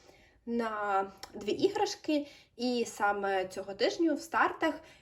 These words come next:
я буду їх починати в'язати. Якщо в мене ще буде час, то я, звичайно, буду працювати також над цією маєчкою, але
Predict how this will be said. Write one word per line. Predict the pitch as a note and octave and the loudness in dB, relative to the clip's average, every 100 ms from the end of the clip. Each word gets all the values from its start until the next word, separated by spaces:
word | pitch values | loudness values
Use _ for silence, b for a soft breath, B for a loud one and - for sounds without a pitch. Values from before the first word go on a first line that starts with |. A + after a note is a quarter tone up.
| - | -14
я | G3 A#3 B3+ C4 | -6 0 4 4
буду | B3 A#3 A#3 | 4 -2 -2
їх | G3 A#3 - | -4 -6 -6
починати | G3 G3+ G3+ G3+ | -10 -4 -4 -4
в'язати. | F#3 F3+ D3 C3+ - B B - | -6 -4 -4 -6 -10 B B -2
Якщо | A#3+ - D#4+ | -2 2 6
в | |
мене | C#4+ B3 A#3 | 6 4 0
ще | - - B3+ B3 A3+ A3 - - | -4 -4 2 4 4 0 -12 -2
буде | A#3 A#3+ | 0 2
час, | A3 A#3+ C4+ G4+ - b b b b _ | 0 6 6 6 -4 b b b b _
то | C4 A#3+ A3+ | 6 8 6
я, | A#3+ | 4
звичайно, | B3 B3 B3+ A#3 A3+ | 2 0 0 0 -2
буду | A3+ | -4
працювати | - A3 G#3+ G#3+ G#3+ | -6 -8 -4 -2 -2
також | G#3 G#3 A3 | -6 -6 -6
над | A3+ G#3 | -4 -4
цією | - G3 F#3+ G#3 | -4 -6 -4 -2
маєчкою, | G#3+ A3+ C#4+ - F4 F#4 F4+ B B B B - | -2 0 -2 -2 2 2 0 B B B B -4
але | - A#3 C4 C#4 D#4+ | 0 2 6 6 8